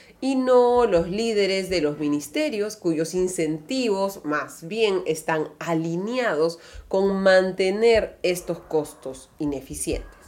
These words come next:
Y como tema del día quería comentar y resumir un poco la entrevista que ha hecho el diario Gestión al ministro de Economía y Finanzas,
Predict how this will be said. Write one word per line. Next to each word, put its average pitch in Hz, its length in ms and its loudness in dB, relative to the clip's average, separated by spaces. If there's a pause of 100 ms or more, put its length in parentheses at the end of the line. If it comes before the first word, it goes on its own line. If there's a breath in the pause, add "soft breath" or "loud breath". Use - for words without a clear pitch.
(380 loud breath)
Y 220 60 -12
como 240 200 4
tema 240 180 2
del 214 200 2
día 240 220 2
quería 180 380 2
comentar 170 540 2
y 175 100 -2
resumir 220 520 0
un 185 100 -4
poco 190 160 2
la 185 60 0
entrevista 175 420 -2
que 196 100 -2
ha 185 60 4
hecho 185 300 -2
el 180 80 -4
diario 180 220 -2
Gestión 180 600 -2
al 170 140 0
ministro 170 320 0
de 185 60 -2
Economía 156 340 -2
y 165 40 -4
Finanzas, 156 640 -4